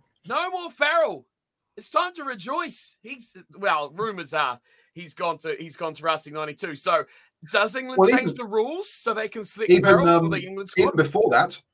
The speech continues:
Speaker 2: even before, look, he's taking a sabbatical anyway, um, because let's be honest, he's probably the, um, as far as social media goes, the most hated, um, rugby player on the planet, um, and takes an awful lot of vitriol, whatever he does, in all honesty.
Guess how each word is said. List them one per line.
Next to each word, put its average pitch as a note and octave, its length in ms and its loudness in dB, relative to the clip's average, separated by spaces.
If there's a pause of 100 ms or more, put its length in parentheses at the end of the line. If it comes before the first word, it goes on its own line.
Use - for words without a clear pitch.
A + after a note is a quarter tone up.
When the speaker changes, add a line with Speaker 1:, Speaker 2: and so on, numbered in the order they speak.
(280)
Speaker 2:
even E3+ 160 4
before, C#3+ 200 2
look, B2+ 140 -2
he's C#3+ 160 2
taking F#3 220 2
a - 20 2
sabbatical C#3+ 400 2
anyway, B2 300 0 (400)
um, A#2 240 0
because C3 340 -4
let's F3 140 0
be C#3+ 80 -2
honest, C3+ 180 -2 (340)
he's D3+ 200 4
probably D#3 640 2
the, B2+ 360 0
um, B2+ 280 2 (180)
as C#3 80 -8
far F3+ 180 -2
as F3 120 0
social D3 280 4
media D#3 240 0
goes, A2+ 340 -4 (280)
the C3 80 -4
most C#3+ 220 2
hated, C#3 400 0
um, A#2+ 160 2
rugby B2+ 200 0
player B2+ 220 0
on A#2 80 0
the G#2 60 -14
planet, E3+ 320 -4 (340)
um, B2+ 240 2
and C3 160 -8
takes D3+ 240 0
an - 80 4
awful E3+ 260 4
lot D3 120 6
of C#3 80 0
vitriol, C3+ 460 0 (200)
whatever F#3 340 2
he B2+ 160 -4
does, G2+ 300 -8 (240)
in B2+ 120 -6
all A2 140 -4
honesty. B2+ 380 -4